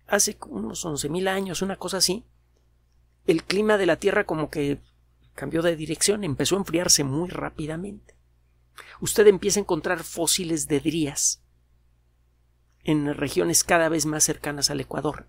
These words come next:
de nuevo, como si los glaciares hubieran regresado por un tiempo. Este proceso no duró mucho. Hubo algo que produjo un enfriamiento muy rápido del,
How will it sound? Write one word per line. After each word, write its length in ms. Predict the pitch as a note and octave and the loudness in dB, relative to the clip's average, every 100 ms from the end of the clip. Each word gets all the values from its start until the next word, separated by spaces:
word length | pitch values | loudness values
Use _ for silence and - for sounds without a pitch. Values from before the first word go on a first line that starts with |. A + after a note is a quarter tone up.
| _ | _
de 140 | - | -4
nuevo, 360 | D#3 E3+ F3 - _ _ | -4 -6 -10 -20 _ _
como 180 | - D#3 | 0 2
si 140 | C#3 D3 | 2 0
los 120 | C3+ | 0
glaciares 480 | C#3+ - D#3+ D#3 C#3 | 0 2 2 2 -2
hubieran 280 | C3+ C#3+ | -4 -4
regresado 560 | C#3 C3 C3 - C#3 C3 | -4 -6 0 0 0 -2
por 160 | - C3+ | -2 -2
un 100 | C#3+ | -4
tiempo. 420 | E3 D#3 - - - _ _ - - | -10 -12 -12 -16 -18 _ _ -20 0
Este 200 | - A3 | 4 4
proceso 400 | - F3 F#3 F#3+ | 4 0 2 2
no 160 | E3 E3+ | 2 0
duró 240 | E3+ D#3+ | 0 -4
mucho. 360 | D#3+ E3+ - - _ _ _ _ _ _ _ | -4 -8 -10 -12 _ _ _ _ _ _ _
Hubo 360 | - E3+ F#3 E3+ | 4 6 8 8
algo 340 | F#3 E3+ E3+ | 8 4 -2
que 140 | - - | -6 -4
produjo 340 | D3 D#3+ F3+ | -2 -2 -2
un 60 | F3 | -6
enfriamiento 680 | D#3 - E3 D3 E3+ E3 D3+ | -6 -6 -4 -4 -4 -4 -4
muy 200 | D#3 F3 | 0 0
rápido 520 | D3 D3+ - E3 D3 | 0 -2 -2 -2 -2
del, 140 | C3+ | -4